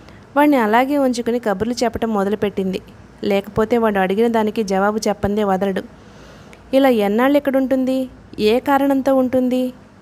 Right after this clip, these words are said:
జ్యోతి సహాయంతో బామ్మ ఆ గదిలోనే అటు ఇటు పడి పది అడుగులు వేస్తోంది. డాక్టర్ రోజు నడిపించమని చెప్పాడు. ఇంకో నాలుగు రోజులు గడిచాయి. రాను రాను జ్యోతికి శ్రీధర్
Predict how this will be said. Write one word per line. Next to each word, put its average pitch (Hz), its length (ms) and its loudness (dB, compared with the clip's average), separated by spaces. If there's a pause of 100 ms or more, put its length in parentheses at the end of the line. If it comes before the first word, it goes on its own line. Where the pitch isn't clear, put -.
(300)
జ్యోతి 269 340 2
సహాయంతో 254 600 0
బామ్మ 214 520 0
ఆ 202 140 -2
గదిలోనే 233 460 0
అటు 196 240 -2
ఇటు 226 260 0
పడి 202 340 -2 (760)
పది 214 100 4
అడుగులు 220 260 4
వేస్తోంది. 196 520 -2 (520)
డాక్టర్ 311 360 2
రోజు 220 280 0
నడిపించమని 226 680 -2
చెప్పాడు. 185 340 -2 (800)
ఇంకో 240 220 2
నాలుగు 196 360 2
రోజులు 226 300 2
గడిచాయి. 196 520 -4 (440)
రాను 277 320 2
రాను 277 260 0
జ్యోతికి 233 480 -2
శ్రీధర్ 233 420 -2